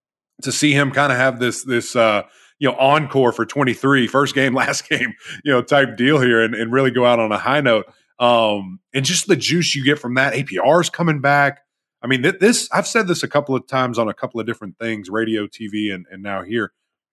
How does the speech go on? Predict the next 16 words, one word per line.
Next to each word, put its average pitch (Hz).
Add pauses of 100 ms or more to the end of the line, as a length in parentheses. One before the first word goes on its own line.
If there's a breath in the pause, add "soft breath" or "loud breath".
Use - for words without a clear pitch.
(100)
I 170
think 214
Virginia 131
Tech -
is 80
really 107
close, -
a -
couple 170
of 160
pieces 131
away 101 (600)
from 127
making 151
some 110
noise 107